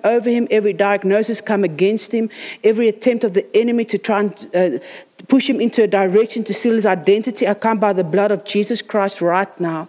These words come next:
And I pray, Father God, that as Nicholas stands here, Father God,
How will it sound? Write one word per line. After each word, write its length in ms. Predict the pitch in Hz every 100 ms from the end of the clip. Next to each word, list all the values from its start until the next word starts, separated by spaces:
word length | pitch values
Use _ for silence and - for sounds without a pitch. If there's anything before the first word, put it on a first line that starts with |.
| - - -
And 120 | - 214
I 60 |
pray, 240 | 196 247 233
Father 260 | 233 220
God, 180 | 220 214
that 140 | 208 202
as 180 | 214
Nicholas 440 | 208 214 262 247 220
stands 420 | - 240 233 226
here, 120 | 190
Father 320 | - 175 170
God, 420 | 165 175 180 -